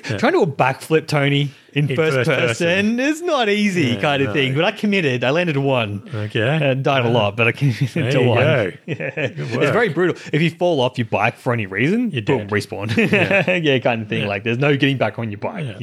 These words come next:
Speaker 1: Yeah.
Speaker 2: <laughs>
Speaker 1: Okay.
Speaker 2: Kind of thing. Yeah. I, I guess maybe they don't have a walking mechanic for your character.
Speaker 1: Yeah.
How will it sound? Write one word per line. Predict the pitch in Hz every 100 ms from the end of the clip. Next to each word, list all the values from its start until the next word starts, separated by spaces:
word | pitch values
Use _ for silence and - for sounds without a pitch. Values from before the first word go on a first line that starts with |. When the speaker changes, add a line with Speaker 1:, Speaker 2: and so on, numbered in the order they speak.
| 107 -
Speaker 1:
Yeah. | -
Speaker 2:
<laughs> |
Speaker 1:
Okay. | - 123 104
Speaker 2:
Kind | 120 117
of |
thing. | 123 123 120 - - - - -
Yeah. | 233 247 107 - - - - -
I, | 175 165
I |
guess | 135 214 208
maybe | 170
they | 147
don't | 139
have | 113
a |
walking | 95 104 - 120
mechanic | 98 - 101 95 104 - _
for | -
your | 104
character. | - 101 104 101 85 110
Speaker 1:
Yeah. | 131 113 85